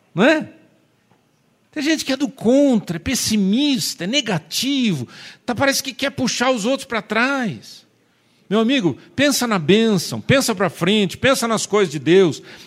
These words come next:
Agora, olha o que a Bíblia diz. Provérbios onze, onze. Tem um fenômeno aí, não sei se você, já aconteceu com vocês,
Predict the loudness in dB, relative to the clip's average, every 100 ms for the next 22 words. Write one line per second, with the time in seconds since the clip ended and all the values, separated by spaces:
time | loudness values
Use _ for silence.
0 | 0 4 6 6 4 2 2 2 2 -2
1 | -6 -8 -16 -20 _ _ 0 4 4 4
2 | 4 4 4 4 4 4 0 -6 -18 _
3 | _ _ _ _ _ _ _ _ -20 _
4 | _ _ _ _ _ _ _ _ _ _
5 | _ _ _ _ _ 2 2 2 2 2
6 | 2 0 -2 -2 -2 -4 -6 -12 -6 -6
7 | -6 -6 -8 -4 -6 -4 -6 -6 -6 -6
8 | -8 -4 -4 -4